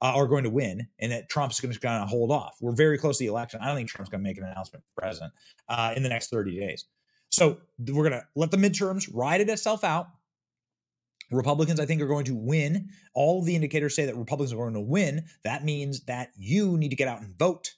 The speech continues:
and you need to make sure that you vote all the way down to the county school board and the dog catcher all the way up. You need to get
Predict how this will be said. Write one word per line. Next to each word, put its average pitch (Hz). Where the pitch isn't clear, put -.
and 98
you 117
need 131
to 117
make 113
sure 120
that 101
you 110
vote 107
all 151
the 170
way 165
down 139
to -
the 131
county 147
school 160
board 143
and 117
the -
dog 165
catcher 147
all 147
the 143
way 117
up. 190
You 120
need 123
to 120
get 139